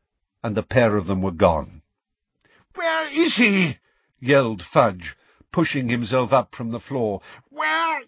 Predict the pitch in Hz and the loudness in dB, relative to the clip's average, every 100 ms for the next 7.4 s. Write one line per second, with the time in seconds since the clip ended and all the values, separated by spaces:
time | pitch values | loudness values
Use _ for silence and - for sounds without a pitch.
0 | - 294 330 233 - - 262 240 180 120 | -4 0 0 -2 -10 -4 0 0 -2 -6
1 | - _ _ _ - 143 139 180 151 226 | -12 _ _ _ -2 2 2 2 6 8
2 | 277 - _ - - 110 110 85 123 110 | 8 4 _ -8 -2 -2 -4 -8 -8 -6
3 | - 85 73 _ 160 139 - 107 101 117 | -8 -12 -12 _ -2 -2 -2 -4 0 -2
4 | - 98 92 98 95 - 120 87 - _ | -2 -4 -4 -4 -6 -6 -6 -6 -14 _
5 | _ _ _ _ _ _ 277 233 311 - | _ _ _ _ _ _ -10 -10 -14 -6
6 | 196 294 254 - 254 233 - 208 220 247 | 0 0 -2 -4 -4 -4 -4 -4 -4 -4
7 | 147 - 147 - | -4 -6 -8 -10